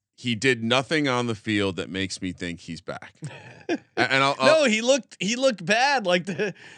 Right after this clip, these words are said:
Speaker 2: they didn't look good. He threw, he's thrown up two Hail Mary passes so far this season to K J Hamler. Other than that, like, what do you say? I
Speaker 1: I'll
Speaker 2: hit
Speaker 1: take
Speaker 2: my
Speaker 1: it a
Speaker 2: Cor-,
Speaker 1: step
Speaker 2: hit my
Speaker 1: further.
Speaker 2: Cortland Sutton under player prop. That was
Speaker 1: Nathaniel,
Speaker 2: easy.
Speaker 1: Nathaniel Hackett, anytime he talks to a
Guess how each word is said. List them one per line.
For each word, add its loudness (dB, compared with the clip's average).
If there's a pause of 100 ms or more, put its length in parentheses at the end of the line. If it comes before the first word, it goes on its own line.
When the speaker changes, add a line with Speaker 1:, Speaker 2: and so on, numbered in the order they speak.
(160)
Speaker 2:
they 2
didn't -2
look 4
good. 6
He -6
threw, 0
he's -4
thrown 2
up 0
two -2 (240)
Hail 2
Mary 0
passes -4
so -6
far -6
this -10
season -10
to -10
K -4
J -6
Hamler. -8 (360)
Other 2
than -4
that, 0
like, -4
what -4
do -4
you -4
say? -6
I 4 (260)
Speaker 1:
I'll 4
Speaker 2:
hit 2
Speaker 1:
take 6
Speaker 2:
my 0
Speaker 1:
it 2
a 4
Speaker 2:
Cor-, 6
Speaker 1:
step 2
Speaker 2:
hit 2
my 2
Speaker 1:
further. 0
Speaker 2:
Cortland 0
Sutton 0
under -2
player 0
prop. 0
That 0
was 4
Speaker 1:
Nathaniel, 4
Speaker 2:
easy. -4 (200)
Speaker 1:
Nathaniel 2
Hackett, 0 (680)
anytime 0
he -2
talks -2
to -6
a -2